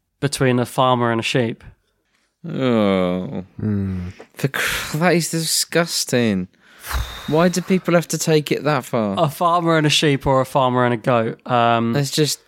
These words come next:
Speaker 2: the love child of some farmer and its goat.
Speaker 1: Yeah, so, um, coitus between man and beast.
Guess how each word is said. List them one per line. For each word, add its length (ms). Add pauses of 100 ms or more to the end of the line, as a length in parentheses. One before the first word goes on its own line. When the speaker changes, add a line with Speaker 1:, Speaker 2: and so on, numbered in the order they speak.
(160)
Speaker 2:
the 140
love 280
child 460
of 120
some 560 (120)
farmer 580
and 100
its 160
goat. 320 (260)
Speaker 1:
Yeah, 560
so, 440
um, 640
coitus 760
between 760 (240)
man 260
and 140
beast. 540